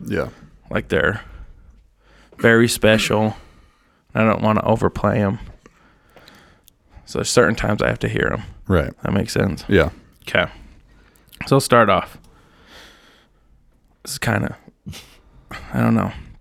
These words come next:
Speaker 2: It's a good song, but I, I don't know if it, people are gonna look down on it just 'cause it's, uh, "Stairway to Heaven" Led Zeppelin.
Speaker 1: That's your number five?
Speaker 2: Yeah.
Speaker 1: All right.
Speaker 2: Fantastic song.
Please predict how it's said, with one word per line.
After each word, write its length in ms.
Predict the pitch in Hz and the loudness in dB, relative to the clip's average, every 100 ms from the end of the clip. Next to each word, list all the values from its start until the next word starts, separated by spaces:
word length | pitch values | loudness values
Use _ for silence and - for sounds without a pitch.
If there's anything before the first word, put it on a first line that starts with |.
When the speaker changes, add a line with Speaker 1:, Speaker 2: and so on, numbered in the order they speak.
| _ _ _ _ - - - - - | _ _ _ _ -16 -16 -16 -18 -6
Speaker 2:
It's 120 | 110 | 0
a 80 | 123 | 4
good 200 | 127 110 | 4 4
song, 240 | 113 107 | 2 2
but 180 | 101 110 - - | 2 -2 -4 -2
I, 60 | |
I 20 | 113 | 0
don't 120 | 110 | 0
know 100 | 110 | -2
if 120 | - | -6
it, 120 | - | -4
people 240 | - 113 113 | 0 2 2
are 40 | |
gonna 160 | 107 98 | 2 2
look 120 | - | 0
down 240 | 104 104 | 2 2
on 140 | 104 101 | 2 0
it 60 | |
just 180 | - - | -4 -6
'cause 140 | 110 | -4
it's, 220 | 104 - - _ _ - - _ - - - - - _ _ _ _ _ _ _ _ - - | -4 -8 -14 _ _ -20 -20 _ -20 -20 -20 -20 -20 _ _ _ _ _ _ _ _ -10 0
uh, 280 | 104 64 - | 2 2 0
"Stairway 400 | - 123 117 117 | 2 4 6 4
to 80 | |
Heaven" 320 | 113 101 73 107 - | 4 2 0 -6 -6
Led 200 | 50 - | -8 -6
Zeppelin. 420 | - - 92 113 - - - - - | -8 -8 -10 -10 -16 -20 -20 -18 -2
Speaker 1:
That's 220 | 98 - | 2 4
your 60 | 92 | 4
number 180 | 85 | 4
five? 380 | 85 92 95 113 | 4 6 6 4
Speaker 2:
Yeah. 340 | 107 92 - - - - | 0 -2 -4 -12 -6 2
Speaker 1:
All 120 | 87 | 4
right. 220 | 82 87 - - _ _ - - - - - - _ - _ _ _ - | 6 2 -2 -20 _ _ -20 -20 -20 -20 -20 -20 _ -20 _ _ _ -6
Speaker 2:
Fantastic 640 | - 117 - 67 - - | 2 2 2 0 -2 -4
song. 300 | - 65 107 | -2 -4 -4